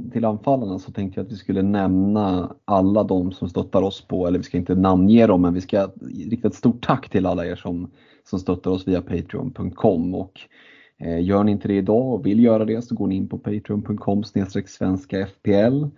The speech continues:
Eh, och där kan man välja att stötta oss med tjugofem, trettiofem eller femtio kronor i månaden.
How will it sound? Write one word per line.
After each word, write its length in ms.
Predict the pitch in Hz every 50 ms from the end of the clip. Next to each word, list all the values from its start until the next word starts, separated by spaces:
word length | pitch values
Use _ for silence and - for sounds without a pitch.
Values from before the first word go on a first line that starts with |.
| _ _ _ _ _ _ _
Eh, 340 | - 95 92 90 90 87 87
och 160 | 87 107 104
där 180 | 101 95 90 92
kan 80 | 113
man 100 | 120 127
välja 200 | 127 117 110 104
att 80 | 101 -
stötta 240 | - - - - 95
oss 100 | - -
med 240 | 95 95 95 - - _ _ _
tjugofem, 540 | - - 131 - - 113 131 143 - - -
trettiofem 540 | - - 131 127 - 123 123 120 123 123 123
eller 120 | 127 123
femtio 300 | - 120 120 117 - 117
kronor 240 | 120 120 117 117 117
i 40 | 117
månaden. 560 | 117 113 110 107 107 113 120 139 156 -